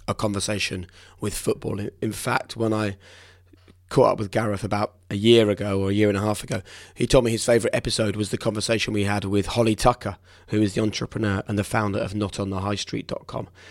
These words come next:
So this is an England manager who is gleaning information from all kinds of places,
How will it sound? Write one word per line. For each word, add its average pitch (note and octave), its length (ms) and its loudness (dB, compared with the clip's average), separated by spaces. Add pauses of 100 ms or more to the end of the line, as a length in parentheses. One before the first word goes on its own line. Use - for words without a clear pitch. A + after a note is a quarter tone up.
(160)
So - 260 2 (220)
this C#3+ 160 4
is D3 80 6
an C#3+ 80 6
England D3 300 6
manager A2 480 2 (280)
who A#2 140 4
is G#2+ 300 2 (240)
gleaning A#2+ 480 6
information G#2+ 500 0
from A2 180 0
all A#2 120 6
kinds A2 320 0
of F#2+ 80 -8
places, G2 760 -4